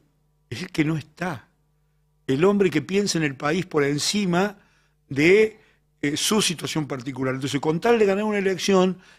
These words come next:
el radicalismo fue detrás de Macri. Bueno, perfecto, lo logró, pero ¿a costa de qué?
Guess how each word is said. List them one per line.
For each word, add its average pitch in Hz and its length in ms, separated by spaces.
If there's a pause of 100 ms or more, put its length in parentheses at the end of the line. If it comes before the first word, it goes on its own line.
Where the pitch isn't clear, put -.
(120)
el 143 80
radicalismo 151 480
fue 156 180
detrás 156 220
de 147 40
Macri. 143 280
Bueno, 165 180
perfecto, 143 580 (440)
lo 135 60
logró, 151 380
pero 131 160
¿a 127 40
costa 170 240
de 175 160
qué? 127 280